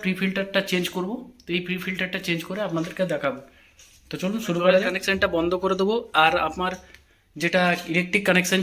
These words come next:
ছিল এই মেশিনের জন্য, সেটাও বন্ধ করে প্লাগটা খুলে দেবো। তা এই যে জলের লাইনটা, এটা খুলবেন কি করে, তার জন্য এটা কি করতে হবে, এই যে জিনিসটা দেখতে পাচ্ছেন, এই দুটো, এইগুলোকে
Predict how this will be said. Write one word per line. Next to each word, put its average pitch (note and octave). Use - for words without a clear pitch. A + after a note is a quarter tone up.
ছিল F3
এই D#3+
মেশিনের F#3
জন্য, F3
সেটাও F3+
বন্ধ E3
করে F#3
প্লাগটা E3
খুলে D#3
দেবো। B2
তা D#3+
এই F#3+
যে G3+
জলের F#3+
লাইনটা, F3+
এটা F#3
খুলবেন E3
কি F#3
করে, F#3
তার D#3+
জন্য G3
এটা F#3+
কি G3
করতে F#3+
হবে, G3
এই A3
যে G#3+
জিনিসটা G3+
দেখতে F#3
পাচ্ছেন, G#3+
এই F#3+
দুটো, F#3
এইগুলোকে F#3+